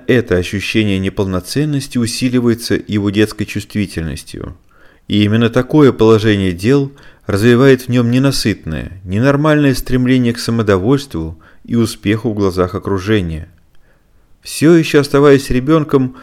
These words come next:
он просит достать ему луну, а луна, по-видимому, не желает к нему спускаться. Язык сердца. Когда я пил, мне казалось, что я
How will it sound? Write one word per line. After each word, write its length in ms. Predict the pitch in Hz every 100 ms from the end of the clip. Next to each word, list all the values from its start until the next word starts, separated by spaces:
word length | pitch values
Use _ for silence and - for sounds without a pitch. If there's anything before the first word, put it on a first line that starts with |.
| - -
он 160 | 120
просит 380 | 120 147 139 120
достать 420 | 117 - 120 110
ему 180 | 110 107
луну, 520 | 107 104 92 82 87 _ _ _ _
а 140 | - 90
луна, 340 | 85 90 131
по-видимому, 840 | 139 156 156 143 143 135 131 127 - - -
не 120 | 139
желает 500 | 147 120 95 92 92
к 60 | 98
нему 180 | 90 90
спускаться. 800 | - 90 - 82 82 - - 85 _ _ _ _ _
Язык 360 | 139 139 127 -
сердца. 480 | 80 - - 73 - _ _ _ _ _ _ _ _ _ _ _ _ - _ _ _ - _ _ _ _ _ -
Когда 360 | 110 117 147
я 60 | 147
пил, 420 | 143 180 180 131 123
мне 120 | 139
казалось, 440 | 156 151 160 143
что 200 | - -
я 380 | 131 143 139